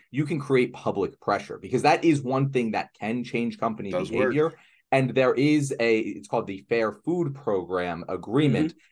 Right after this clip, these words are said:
Speaker 1: that multiple or, uh, companies have signed. Kroger is not one of them. Sam's Club isn't one of them. But that would pretty much, uh, okay,
Speaker 2: That's good to know.
Speaker 1: mostly at least do a lot bigger of a step to eliminating not just slave labor,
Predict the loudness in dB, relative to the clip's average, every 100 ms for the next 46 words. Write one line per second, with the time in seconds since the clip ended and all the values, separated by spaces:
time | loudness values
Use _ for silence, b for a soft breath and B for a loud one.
0 | -4 -2 0 2 2 2 -2 0 2 0
1 | 0 0 0 -2 -8 -8 -10 -4 -4 -2
2 | -4 -4 0 0 0 -2 0 2 0 -4
3 | -12 -20 _ -8 -2 -2 -2 -4 -4 -6
4 | -6 -6 -10 -8 -10 -12 -12 -12 -10 -12
5 | -12 -4 2 2 2 0 -4 b -2 2
6 | 2 2 4 2 2 -8 _ _ _ 2
7 | 4 4 4 2 -4 -10 -8 -8 -10 -12
8 | -14 _ _ -4 4 6 6 4 2 4
9 | 4 2 -2 b _ -2 2 2 0 4
10 | 6 8 6 4 0 -4 -2 2 2 2
11 | -2 -4 -4 -6 -6 -6 -4 -2 -2 0
12 | 0 0 0 -2 -4 -14 _ _ 2 2
13 | 2 0 0 -2 0 0 -4 -10 -8 -10